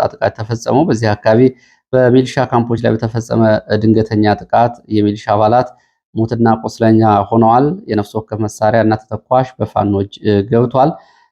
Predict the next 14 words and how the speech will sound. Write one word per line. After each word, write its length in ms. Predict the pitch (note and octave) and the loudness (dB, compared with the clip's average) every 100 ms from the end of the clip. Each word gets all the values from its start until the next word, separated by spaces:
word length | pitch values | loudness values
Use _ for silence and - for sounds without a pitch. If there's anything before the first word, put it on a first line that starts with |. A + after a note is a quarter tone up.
| - | -4
እ፣ 60 | A#2 | 0
እንዲሁም 260 | A#2 A#2 A#2+ | 2 2 2
ደግሞ 220 | A#2 A#2+ C3 C#3 A#2+ A#2 | 2 2 0 0 0 0
ጉዳት 280 | A2+ A2+ A2+ | 0 0 -2
የደረሰባቸው 580 | A#2 A2 G#2 G#2+ G#2+ A2 | -6 -8 -6 -4 -4 -2
የሚሊሻ 240 | G#2+ - G#2 | -4 -2 0
አባላት፣ 380 | G#2+ A#2+ C3+ - | 2 2 0 -4
እ፣ 140 | - G#2+ G#2 G2+ C3+ C3+ D3 C#3+ | -4 -2 0 -2 -8 -12 -12 -4
ወደ 160 | A#2 A2+ | 0 0
ሆስፒታል 440 | A2 A2 - A2+ A2+ - G2+ | 0 -4 0 0 0 -2 -8
ስለመላካቸው 840 | - A2 A2 G#2 G#2+ G#2 G#2+ - A2+ | -6 -2 0 0 -2 -2 -4 -4 -2
መረጃዎች፣ 500 | G#2+ G2+ G2+ G#2 G2+ - | 0 0 -2 -2 -4 -4
እ፣ 200 | A2 G#2+ | -2 0
ጠቁመዋል። 540 | A2+ A2+ B2+ B2+ C#3 | -2 -2 0 2 2